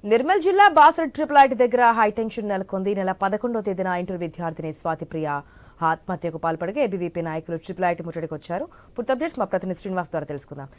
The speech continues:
శ్రీనివాస్, ఎప్పుడు కూడా బాసర ట్రిపుల్ ఐటీ అంటే వార్తల్లో ఉంటూనే ఉంటుంది, అక్కడ ఉన్నటువంటి వసతులకు సంబంధించి కావచ్చు, ఇటువంటి ఇన్సిడెంట్స్ కావచ్చు. ఇప్పుడు స్వాతి ప్రియ ఆత్మహత్యకు పాల్పడడం,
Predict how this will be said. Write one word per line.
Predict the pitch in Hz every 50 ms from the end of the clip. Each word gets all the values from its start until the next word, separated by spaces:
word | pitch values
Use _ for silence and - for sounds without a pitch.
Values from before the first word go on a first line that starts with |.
| - - - - -
శ్రీనివాస్, | - 330 359 392 349 - 311
ఎప్పుడు | 285 - - 330 330
కూడా | 330 320 330
బాసర | 285 247 254 247 240 262
ట్రిపుల్ | 220 - 247 - - 233
ఐటీ | 220 220 214 226
అంటే | 208 202 226
వార్తల్లో | 196 185 175 180 180 - 202 208 214 196
ఉంటూనే | 180 170 175 170 233 233 233 233
ఉంటుంది, | 220 208 202 190 196 190 190 190 190
అక్కడ | 180 - 180
ఉన్నటువంటి | 175 175 170 180 180 170 170
వసతులకు | 165 165 165 - 180 175 165
సంబంధించి | - 175 160 160 156 160 156 - -
కావచ్చు, | - 160 185 196 208
ఇటువంటి | 226 190 190 190 185
ఇన్సిడెంట్స్ | 175 160 - - 151 143 -
కావచ్చు. | - 147 - - 139 - - - _ - - - - - -
ఇప్పుడు | - - 240
స్వాతి | 233 - - 226 220 269 294 - 349
ప్రియ | 277 - 320 320 320
ఆత్మహత్యకు | 320 311 269 240 240 - - 247 240 233 - 220 190 185
పాల్పడడం, | - 185 175 175 185 185 190 175 160 156 156 170